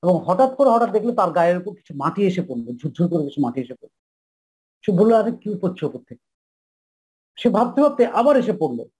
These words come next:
তার ঘাড়ের মধ্যে কিছু একটা। এই করতে করতে তার মধ্যে আবার কিছু এসে পড়লো। তখন ও বুঝতে পারলো, "আরে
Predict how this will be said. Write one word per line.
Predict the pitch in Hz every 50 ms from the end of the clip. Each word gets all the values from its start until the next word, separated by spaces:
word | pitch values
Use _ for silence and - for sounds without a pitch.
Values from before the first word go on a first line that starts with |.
| _ _ _ -
তার | 175 170
ঘাড়ের | 151 147 160 160 165 160 147
মধ্যে | 143 131 139
কিছু | - 120 - 127
একটা। | 113 - _ _ _ _ _ _ _ _ _ _ _ _ _ _ _ _ _ _ _ -
এই | 240 262
করতে | 247 285 277 - 285 285
করতে | 247 262 247 - - 196 220 - - - _ _ _ _ _ _ _ _ _ _ _ _ _ _ _ _ _ _ _ _ _ -
তার | - 220 220
মধ্যে | 240 240 247 233 - - _ _ -
আবার | 208 247 277 277 247
কিছু | - - 226
এসে | 208 170 185 185
পড়লো। | 160 143 123 120 120 - _ _ _ _ _ _ _ _ _ _ _ _ _ _ _ _ -
তখন | 180 196 240
ও | 240 208
বুঝতে | 196 214 175 - 240
পারলো, | 247 208 190 185 185 220
"আরে | 214 - 151 160 226 247 254 247